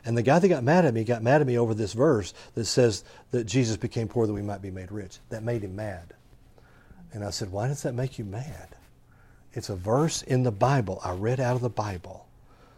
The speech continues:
A lot of the, a lot of the Bible talks about rich. But here's the why. The next verse says, "That they do good, that they be rich in good works, ready to distribute, willing to communicate."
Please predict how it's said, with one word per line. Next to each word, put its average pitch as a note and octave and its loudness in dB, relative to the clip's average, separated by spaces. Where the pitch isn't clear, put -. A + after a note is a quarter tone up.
A - -8
lot B2+ 6
of F3+ 6
the, F3 2
a - -2
lot F3 6
of F3 6
the D3 4
Bible G2+ 2
talks G#2 -6
about F#2+ -10
rich. G#2 -6
But G#2 -6
here's G#3+ 2
the C#3 2
why. G#2 2
The C#3 6
next G#3 8
verse A2 2
says, F#2 -4
"That C3 2
they E3 6
do D#3 2
good, A#2 -4
that C#3 4
they E3+ 8
be F3 8
rich F3+ 6
in F3+ 6
good E3+ 8
works, D#3+ 2
ready D3+ 6
to F#3+ 0
distribute, C3+ 0
willing D#3+ 4
to C#3+ -8
communicate." G#2+ -14